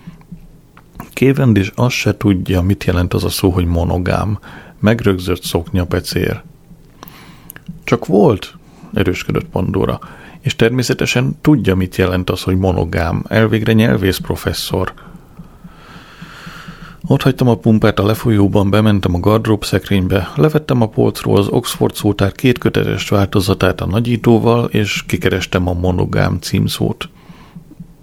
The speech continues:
Amikor megtaláltam, harsány, kecseri-, keserű kacajt hallattam. Remélem, a konyhában is hallották.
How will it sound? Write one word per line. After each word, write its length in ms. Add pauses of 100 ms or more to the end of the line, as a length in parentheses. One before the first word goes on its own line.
(200)
Amikor 460
megtaláltam, 640
harsány, 680
kecseri-, 520 (100)
keserű 560 (200)
kacajt 500
hallattam. 840 (500)
Remélem, 480
a 60
konyhában 580
is 120
hallották. 800